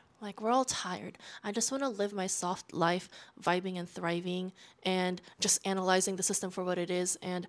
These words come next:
finding points of entry, and just get paid instead of getting mad. Like, I'm tired. Like, getting mad makes you miserable. And it's not good for your skin,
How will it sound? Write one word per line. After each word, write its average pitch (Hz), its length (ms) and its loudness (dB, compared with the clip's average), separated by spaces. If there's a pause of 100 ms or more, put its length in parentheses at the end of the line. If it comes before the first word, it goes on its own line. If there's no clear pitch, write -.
(140)
finding 185 340 -2
points 185 340 -2
of 175 120 -4
entry, 180 680 -4
and 185 360 0 (180)
just - 240 4
get - 320 0
paid 233 360 0
instead 208 280 -2
of 220 120 -4
getting 220 220 2
mad. 233 480 -2 (360)
Like, 226 180 0
I'm 254 140 -2
tired. 247 480 0
Like, 202 160 2
getting 226 400 0
mad 247 480 2
makes 247 200 4
you 277 60 2
miserable. - 800 -2 (500)
And 233 140 -2
it's 240 120 -2
not 226 120 0
good 247 160 -2
for 262 60 -4
your 233 140 0
skin, 240 420 0